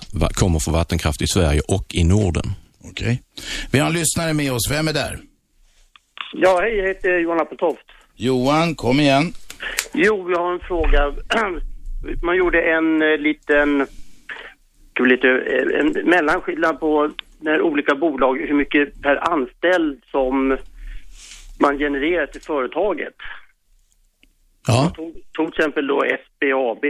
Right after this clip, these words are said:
Speaker 3: så kanske varje anställd genererar då en vinst på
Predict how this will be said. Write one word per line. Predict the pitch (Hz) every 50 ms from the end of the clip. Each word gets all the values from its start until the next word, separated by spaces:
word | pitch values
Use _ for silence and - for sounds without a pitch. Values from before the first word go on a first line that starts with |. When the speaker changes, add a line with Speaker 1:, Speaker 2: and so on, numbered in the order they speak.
| 139 117 -
Speaker 3:
så | 143 131 123 113 - - - - - - - - - - _
kanske | - - 143 - 156
varje | 135 156 147 147
anställd | 143 143 131 117 - - 147 143 131 127
genererar | 139 131 131 131 135 123 123
då | 113 117 110 110 120 - _ _ - - -
en | - 131 123
vinst | 123 135 123 123 113 110 - -
på | - 113 107 107